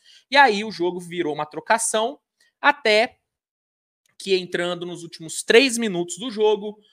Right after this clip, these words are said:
o Paolo Banchero conseguiu uma bola de três e uma and one e colocou cinco pontos de vantagem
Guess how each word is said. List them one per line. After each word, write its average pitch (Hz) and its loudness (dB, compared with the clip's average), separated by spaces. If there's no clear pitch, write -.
o 277 0
Paolo 208 8
Banchero 196 -2
conseguiu 185 -10
uma 226 -4
bola 190 0
de 175 -10
três 165 -4
e 208 -12
uma 226 -10
and 202 -8
one 160 -8
e - -16
colocou 180 -4
cinco 269 -4
pontos 185 -4
de 170 -12
vantagem 165 0